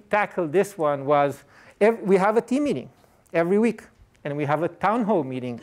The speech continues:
every weekend. And then we come, all of us come together, and every team meeting, we actually choose one of the values in our vision and credo and have a discussion about it. Keep it fresh. Talk about it,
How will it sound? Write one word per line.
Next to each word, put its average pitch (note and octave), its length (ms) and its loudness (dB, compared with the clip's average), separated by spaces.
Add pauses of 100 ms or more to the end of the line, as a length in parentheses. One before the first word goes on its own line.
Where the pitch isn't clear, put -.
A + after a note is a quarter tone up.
every E3+ 400 2
weekend. F3+ 540 -2 (720)
And D#3+ 180 0
then E3+ 140 4
we E3+ 100 2
come, F#3 300 0
all A3 160 6
of A#3 100 6
us A3 160 2
come G#3 180 0
together, F#3 460 2
and D3 140 -4
every A3+ 240 2
team C4 240 -2
meeting, D#3+ 400 0 (320)
we F#3+ 80 6
actually G#3+ 260 4
choose C4+ 380 4
one G#3+ 160 4
of G#3 100 0
the F#3+ 100 4
values D#3+ 560 0 (280)
in E3+ 120 -2
our D#3+ 120 2
vision F#3 260 4
and E3+ 160 -2
credo B3 240 4
and F#3 100 4
have A#3+ 160 0
a C#4 60 0
discussion C#4+ 480 0
about D3+ 240 -2
it. B2 60 -14 (720)
Keep C#4+ 160 0
it E4 100 2
fresh. - 280 0 (960)
Talk C#4 160 4
about A#3+ 340 0
it, - 180 -20